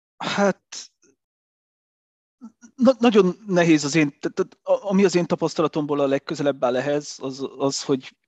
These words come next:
eleinte ugye megkaptam a kérdést, hogy mit akarok én, ö, az I T-be csinálni a jogi diplomámmal, és hogy ugye vissza akarok-e menni oda.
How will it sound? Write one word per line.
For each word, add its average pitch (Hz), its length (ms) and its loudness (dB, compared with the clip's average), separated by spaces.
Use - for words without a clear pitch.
eleinte 139 360 4
ugye 135 140 -2
megkaptam 131 460 -4
a 120 60 -6
kérdést, 127 540 -4
hogy 120 320 -8
mit 131 160 -4
akarok 120 340 -6
én, 117 440 -6
ö, - 140 -20
az 113 460 -6
I 123 60 -2
T-be 113 260 -6
csinálni 117 380 -4
a 113 40 -4
jogi 120 380 -6
diplomámmal, 123 640 -4
és 110 140 -6
hogy 123 140 -12
ugye 123 140 -6
vissza 120 300 -8
akarok-e 113 360 -6
menni 107 300 -6
oda. 104 300 -8